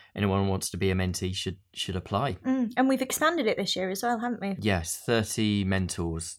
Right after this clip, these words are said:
Speaker 2: Is
Speaker 1: this
Speaker 2: it,
Speaker 1: time.
Speaker 2: is it to mark the ten-year anniversary, is that?
Speaker 1: Ten years.
Speaker 2: Wow.
Speaker 1: Yeah, ten years.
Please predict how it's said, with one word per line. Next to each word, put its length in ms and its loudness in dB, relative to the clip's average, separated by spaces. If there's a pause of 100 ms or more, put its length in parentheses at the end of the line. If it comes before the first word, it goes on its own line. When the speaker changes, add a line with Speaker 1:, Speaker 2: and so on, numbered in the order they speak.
(140)
Speaker 2:
Is 120 0
Speaker 1:
this 80 0
Speaker 2:
it, 20 -10
Speaker 1:
time. 360 -2
Speaker 2:
is 100 -4
it 100 -2
to 80 0
mark 320 4 (180)
the 60 -10
ten-year 560 -2
anniversary, 440 -4
is 80 -10
that? 100 -6
Speaker 1:
Ten 160 2
years. 460 2 (120)
Speaker 2:
Wow. 120 -4
Speaker 1:
Yeah, 320 4 (460)
ten 200 -2
years. 340 -2